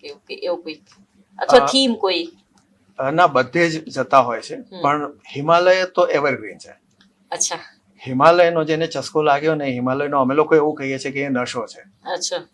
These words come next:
Speaker 2: તમને એમ થોડા, થોડો વખત થાય ને, ચાર છ મહિના થાય, બાર મહિના થાય એટલે તલબ લાગે કે હવે જવું પડશે હિમાલયમાં. હિમાલયનો નશો એવો હોય છે.
Speaker 1: અચ્છા.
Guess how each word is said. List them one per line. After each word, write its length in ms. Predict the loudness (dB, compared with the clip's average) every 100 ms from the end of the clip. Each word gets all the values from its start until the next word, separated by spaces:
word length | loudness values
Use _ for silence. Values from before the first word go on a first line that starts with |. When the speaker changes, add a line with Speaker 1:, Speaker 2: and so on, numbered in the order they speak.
| _ -14 -6
Speaker 2:
તમને 260 | -2 -2 -2
એમ 120 | -4
થોડા, 280 | 0 2 2
થોડો 360 | 0 2 2
વખત 240 | 4 -2 0
થાય 140 | -4
ને, 140 | -4 -4
ચાર 260 | 0 0
છ 100 | 0
મહિના 320 | -6 -4 -6
થાય, 160 | -6 -2
બાર 200 | 0 0
મહિના 260 | -2 -6 -6
થાય 180 | -4
એટલે 140 | -4 -4
તલબ 280 | -2 -2 -2
લાગે 300 | -4 -4 -10
કે 140 | -14
હવે 160 | -12 -10
જવું 240 | -10 -12
પડશે 260 | -12 -14 -18
હિમાલયમાં. 500 | -20 -20 -20 -20 -20 _ -16 -12
હિમાલયનો 460 | -8 -6 -4 -4 -4
નશો 280 | -6 -8 -8
એવો 200 | -8 -10
હોય 140 | -12
છે. 220 | -16 -16
Speaker 1:
અચ્છા. 280 | -14 -12 -14